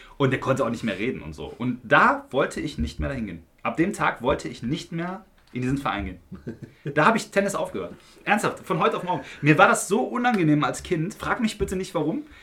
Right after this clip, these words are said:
Speaker 1: Ich, ich, ich konnte das nicht mehr, ich konnte das nicht mehr irgendwie machen.
Speaker 2: Du warst so ein richtiges Weichei.
Speaker 1: War ich wirklich, ohne Scheiß, so bis, bis ein acht, neun, bis ich dann irgendwie, dann, ich weiß auch gar nicht, was da für ausschlaggebend war, dass sich das geändert hat, aber so als Kind, ich bin halt auch immer so erzogen worden, ne? So, du,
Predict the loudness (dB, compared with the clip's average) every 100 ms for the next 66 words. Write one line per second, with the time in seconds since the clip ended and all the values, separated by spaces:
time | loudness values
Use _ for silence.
0 | -20 _ _ _ _ _ _ _ _ -6
1 | -6 -10 -14 -12 -12 -12 -12 -4 2 2
2 | 4 0 0 -6 -8 -8 -6 -6 -8 -10
3 | -10 -8 -8 -6 -6 -4 -4 -4 -4 -4
4 | -2 -2 -4 -6 -4 -4 -4 -6 2 6
5 | 6 4 2 0 0 -4 -4 -4 0 -2
6 | 0 0 0 0 -4 -6 -4 -4 -4 -6
7 | -4 -2 -2 -4 -8 -10 -8 -6 -4 -6
8 | -6 -6 -6 -8 -6 -6 -4 -6 -6 -6
9 | -8 -12 -8 -8 -8 -10 -10 -10 -10 -10
10 | -14 -12 -10 -10 -8 -4 -4 -6 -14 -10
11 | -6 -6 -4 -2 -2 -4 -6 -4 -4 -4
12 | -6 -6 -8 -6 -6 -6 -10 -12 -10 -10
13 | -12 -16 -16